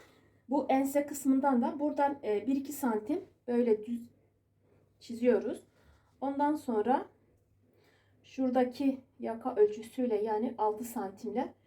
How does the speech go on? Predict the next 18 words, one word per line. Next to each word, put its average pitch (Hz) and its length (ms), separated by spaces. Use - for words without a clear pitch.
yuvarlak 233 420
bir 240 60
şekilde - 640
birleştiriyoruz. 208 840
Bak, 240 100
bakınız, 220 340
gördüğünüz 214 400
gibi 247 220
birleşti. 196 380
Şu 311 120
omuzla, 269 720
e, 208 80
yakanın 247 540
kesiştiği 247 560
yerde, 233 260
yani 233 360
omuzun 233 360
başından 240 480